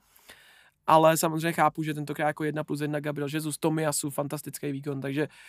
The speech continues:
se to taky musí dát občas někomu jinému a nejenom Declanu Riceovi. Ale fantastický. A celkově i ta obranná čtveřice fungovala suprově.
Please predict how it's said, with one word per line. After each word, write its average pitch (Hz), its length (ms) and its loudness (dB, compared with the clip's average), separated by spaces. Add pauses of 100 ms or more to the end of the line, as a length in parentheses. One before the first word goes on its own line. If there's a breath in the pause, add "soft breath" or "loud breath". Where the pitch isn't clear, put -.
(160 loud breath)
se 175 80 4
to 170 100 6
taky 160 200 6
musí 151 260 0
dát 147 160 4
občas 139 280 -6
někomu 143 300 -4
jinému 135 320 -2
a 135 60 -2
nejenom 131 360 -4
Declanu 160 400 2
Riceovi. 180 540 6 (880 loud breath)
Ale 190 240 12
fantastický. 190 580 4
A 190 120 6
celkově 233 420 4
i 220 80 2
ta 202 180 8
obranná 196 340 4
čtveřice 185 600 2 (240 soft breath)
fungovala 185 500 4
suprově. 185 720 4